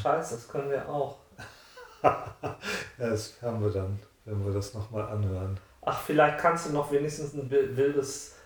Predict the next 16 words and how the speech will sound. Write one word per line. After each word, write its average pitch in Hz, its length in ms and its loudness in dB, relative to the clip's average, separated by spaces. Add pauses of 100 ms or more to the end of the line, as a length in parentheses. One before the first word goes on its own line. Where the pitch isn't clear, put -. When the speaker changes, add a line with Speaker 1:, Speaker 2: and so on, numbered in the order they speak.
(140)
Speaker 1:
Coverfoto 127 760 2
machen, 123 460 0
wo 123 120 2
ich 123 120 -2
wieder 127 180 4
die 123 140 -4
Haare 127 280 2
schön 117 320 -2
hab, 110 220 2
so 110 300 -10
wie 104 40 -4
bei 110 280 4 (380)
Captain 117 640 0 (100)
Speaker 2:
<laughs> - 80 4
Ich - 120 0
Speaker 1:
Spock. 113 240 6